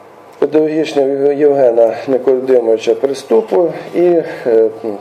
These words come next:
ми ту книжку видали, бойовий гопак почав розвиватись, бо в дев'яностому році я створив фольклорно-мистецьку асоціацію «Галицька Січ». Там розвивалися всі види бойових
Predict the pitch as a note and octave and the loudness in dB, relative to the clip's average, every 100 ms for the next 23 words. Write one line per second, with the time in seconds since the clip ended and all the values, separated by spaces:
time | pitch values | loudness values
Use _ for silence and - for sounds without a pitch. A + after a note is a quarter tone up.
0 | - - B2+ C3+ C3+ B2+ C3+ B2 - B2 | -16 -8 -2 -2 -2 -2 0 -2 -2 0
1 | D3+ E3 D3 C#3 B2 - - - A#2 A#2+ | 2 4 2 2 -2 -6 -16 -2 0 2
2 | A#2 A2+ A#2+ - A2+ - A2+ G#2+ A2+ C#3 | 2 2 0 0 -2 0 0 2 0 2
3 | F3 F3+ C#3+ G#2 C3+ A#2+ A#2+ C3+ D3+ - | 2 2 0 -2 -2 -2 0 2 2 0
4 | D#3 B2 C3 E3+ E3 B2 B2 A#2+ - B2 | -2 0 2 0 -2 0 0 0 0 0
5 | B2 A2+ A2+ - A#2+ A#2+ B2 A#2 A#2 A2 | 2 -2 -6 -6 -4 0 0 0 -2 -2
6 | A#2 A2 - G#2+ - A2 A2+ G#2+ - G#2+ | -2 -2 -4 -6 -6 -4 0 0 -2 -2
7 | A2 A2 G#2 - A2+ - - - - C#3+ | 2 2 -2 -4 -6 -4 -8 -8 -2 0
8 | C3+ B2+ B2 C3 C3 B2 A#2+ A#2 A#2+ A2+ | 2 0 0 2 4 4 2 0 0 0
9 | - D3+ C3 A2+ G#2 G2+ G2+ G2+ G2+ | 0 -2 0 2 2 0 0 0 0